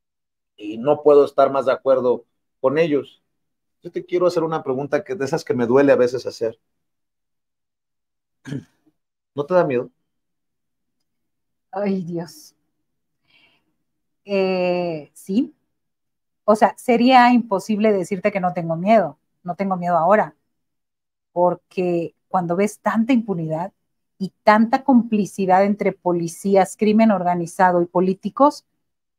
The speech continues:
Speaker 2: y que no es la primera vez que lo vemos en Tamaulipas, sí,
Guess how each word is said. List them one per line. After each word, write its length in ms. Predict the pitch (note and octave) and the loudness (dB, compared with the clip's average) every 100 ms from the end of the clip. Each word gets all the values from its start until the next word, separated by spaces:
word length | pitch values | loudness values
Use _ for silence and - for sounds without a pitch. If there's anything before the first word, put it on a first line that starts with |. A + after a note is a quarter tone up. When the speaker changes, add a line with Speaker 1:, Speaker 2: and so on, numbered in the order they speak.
| - | -8
Speaker 2:
y 120 | G3+ | -6
que 140 | F#3 F3 | -2 -2
no 100 | F#3 | 4
es 80 | |
la 140 | A#3 A#3+ | 4 4
primera 360 | G3+ G3 A3 | 0 4 4
vez 200 | F#3 F#3+ | 4 -2
que 100 | - | -2
lo 120 | F3 E3 | 0 0
vemos 320 | F3+ F#3+ F#3 | 0 -2 -4
en 120 | E3 | -6
Tamaulipas, 680 | E3 D#3+ E3 F3 A3 A3 _ _ _ | -4 -4 -6 -4 -6 -8 _ _ _
sí, 500 | - - A3+ F4+ | -16 -2 0 0